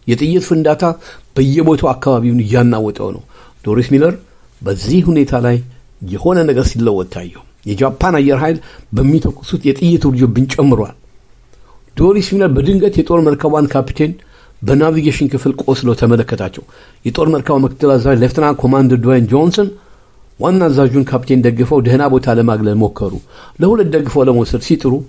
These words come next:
ካፒቴኑ «እንደሚሞቱ ታውቋቸዋልና እኔን ተውኝና ውጊያውን ቀጥሉ» ብለው አዘዟቸው። ዶሪስ ሚለር ለሞት የሚያጣጥሩትን ካፒቴን አያቸው። ወደ ሀምሳ ካሊበር መትረየስ ተመለከተ። ሀምሳ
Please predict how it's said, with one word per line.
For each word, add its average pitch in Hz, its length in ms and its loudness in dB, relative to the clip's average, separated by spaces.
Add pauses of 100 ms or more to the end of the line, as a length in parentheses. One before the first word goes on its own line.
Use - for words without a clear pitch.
(460)
ካፒቴኑ 120 360 0 (580)
«እንደሚሞቱ 123 540 2
ታውቋቸዋልና 110 760 -4 (1040)
እኔን 190 240 2
ተውኝና 175 440 4 (200)
ውጊያውን 170 360 0
ቀጥሉ» 135 260 -2 (1160)
ብለው 147 180 2
አዘዟቸው። 113 540 -2
ዶሪስ 156 280 0
ሚለር 160 300 2 (200)
ለሞት 170 300 2
የሚያጣጥሩትን 143 720 0
ካፒቴን 123 440 -2
አያቸው። 101 400 -6 (960)
ወደ 151 200 2
ሀምሳ 165 320 -2
ካሊበር 151 400 2
መትረየስ 131 440 0
ተመለከተ። 120 480 -2 (1000)
ሀምሳ 180 200 2